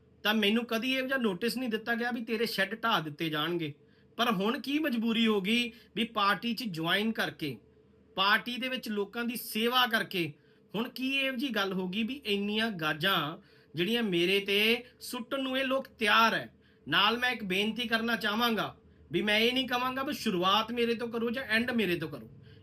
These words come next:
ਇੱਕ ਵਾਢਿਓ ਲੱਗ ਜਾਓ ਢਾਉਣ ਤੇ, ਤੇ ਮੈਂ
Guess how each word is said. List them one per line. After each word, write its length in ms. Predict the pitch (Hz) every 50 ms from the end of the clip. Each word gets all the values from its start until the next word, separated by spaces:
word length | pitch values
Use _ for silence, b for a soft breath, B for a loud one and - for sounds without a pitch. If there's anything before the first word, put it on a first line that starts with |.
| - -
ਇੱਕ 220 | 247 262 254 -
ਵਾਢਿਓ 400 | 277 262 269 269 254 247 277 269
ਲੱਗ 160 | 269 240 214 185
ਜਾਓ 220 | 190 185 233 240
ਢਾਉਣ 300 | 233 262 254 233 208 202
ਤੇ, 220 | 185 226 240 233 - - - B B B B B B B B - -
ਤੇ 80 | -
ਮੈਂ 560 | 233 233 208 208 214 226 233 240 240 240 240